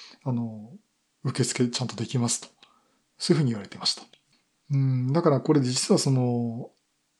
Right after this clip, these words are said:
オズモ、あ、ディージェーアイの製品ってヨドバシで置いてあるんですけども、まあ、ある店員さんの話すると、できればあんまり売りたくないですねっていう話をされてました。やっぱりあの、ドローンも置いてあるんですけどね。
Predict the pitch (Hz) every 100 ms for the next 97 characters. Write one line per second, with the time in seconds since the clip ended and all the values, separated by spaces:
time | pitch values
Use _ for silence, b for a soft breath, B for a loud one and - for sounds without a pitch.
0 | _ 147 214 202 190 135 120 175 180 208
1 | 160 - 117 107 - - 120 131 190 -
2 | 120 131 175 196 175 160 147 - 147 147
3 | 160 185 180 - B B B B B B
4 | _ _ - 156 156 160 151 - - 151
5 | 143 135 - 135 131 127 117 131 - 127
6 | 117 160 151 147 B B B B B 139
7 | 123 110 - 139 117 113 180 175 143 147
8 | 135 123 120 - - _ _ _ _ -
9 | 123 117 120 123 98 101 - - 131 -
10 | 104 104 - - 117 - 110 - 120 -
11 | 143 143 127 123 - 131 156 202 135 123
12 | 120 131 110 - - 113 135 143